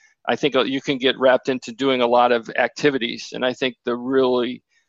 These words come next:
the thing I try to emphasize is you should expect an R O I on your marketing, and if you can't measure a return, then it's an expense.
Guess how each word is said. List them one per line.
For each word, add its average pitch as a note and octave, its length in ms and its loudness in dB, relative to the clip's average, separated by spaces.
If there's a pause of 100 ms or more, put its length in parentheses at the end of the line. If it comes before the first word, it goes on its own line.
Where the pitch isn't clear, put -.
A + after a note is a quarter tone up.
(260)
the C3+ 100 -14
thing E3 220 0
I C3+ 100 4
try D3 220 4
to C3 60 4
emphasize B2+ 640 2
is B2 180 0
you C#3 120 -6
should C#3 180 -6
expect - 500 -4
an C3 80 -2
R A#2 220 4
O C#3+ 140 4
I C3 360 -2 (100)
on A#2+ 360 -6
your B2+ 120 -4
marketing, B2 560 -2
and A#2 100 -10
if - 100 -10
you B2 60 -6
can't D3 280 -4
measure C3+ 300 2
a A#2+ 40 0
return, D3+ 500 0
then B2 160 0
it's C3 180 -4
an C#3 100 -6
expense. - 600 -6